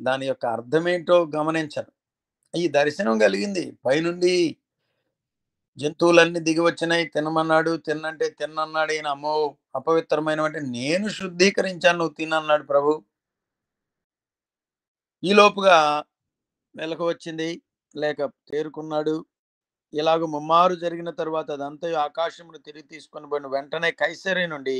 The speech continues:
నా యొద్దకు పంపబడిన ముగ్గురు మనుషులు మేమున్న ఇంటి యొద్ద నిలిచి ఉండెను.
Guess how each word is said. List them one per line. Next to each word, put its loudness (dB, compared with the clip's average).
నా 2
యొద్దకు -2
పంపబడిన 0
ముగ్గురు -4
మనుషులు -6
మేమున్న -6
ఇంటి -8
యొద్ద -2
నిలిచి -10
ఉండెను. -2